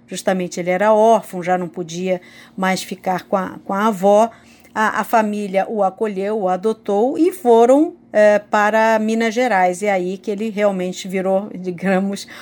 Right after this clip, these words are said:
um mineiro. A mãe adotiva dele, né, a quem ele é muito grato e tem, por quem ele tem muito amor mesmo, a gente percebe isso nas entrevistas, né, na fala dele,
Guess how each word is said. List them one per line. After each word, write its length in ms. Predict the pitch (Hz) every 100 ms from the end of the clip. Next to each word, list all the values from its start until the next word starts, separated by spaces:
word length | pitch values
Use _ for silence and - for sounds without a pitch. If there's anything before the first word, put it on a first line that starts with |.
| - -
um 140 | 214
mineiro. 500 | 214 226 180 160 170 - - - -
A 140 | - 220
mãe 240 | 202 202
adotiva 600 | 196 190 185 - 208 190
dele, 400 | 175 190 247 254
né, 320 | 185 202 233 - -
a 120 | 175
quem 320 | - 196 190
ele 500 | 185 170 175 160 -
é 600 | - 196 131 - - - 220
muito 400 | 190 202 214 220
grato 560 | 175 190 202 208 196
e 60 | 185
tem, 260 | - 190 185
por 280 | - 190
quem 240 | - 196 190
ele 100 | 180
tem 180 | 185 185
muito 460 | 185 220 269 226
amor 420 | 170 175 202 220
mesmo, 480 | 180 185 226 247 180
a 40 | 170
gente 280 | 175 165
percebe 600 | - 180 - - 190 180
isso 280 | 185 180 180 - - - - -
nas 180 | 185 175
entrevistas, 1040 | 175 - 180 165 208 233 180 - - 170
né, 160 | 202
na 140 | 196 180
fala 580 | - 190 180 190 196 190
dele, 540 | 214 214 247 196 175